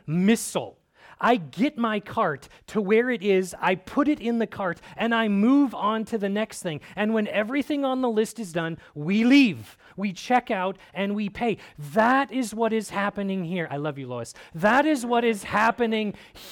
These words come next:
here. They are seeking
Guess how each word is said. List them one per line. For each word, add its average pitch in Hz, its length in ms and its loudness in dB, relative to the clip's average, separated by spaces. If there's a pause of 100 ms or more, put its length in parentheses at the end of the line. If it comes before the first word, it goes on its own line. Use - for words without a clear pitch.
here. 269 400 2 (180)
They 240 280 2
are 220 320 4 (260)
seeking 277 1120 2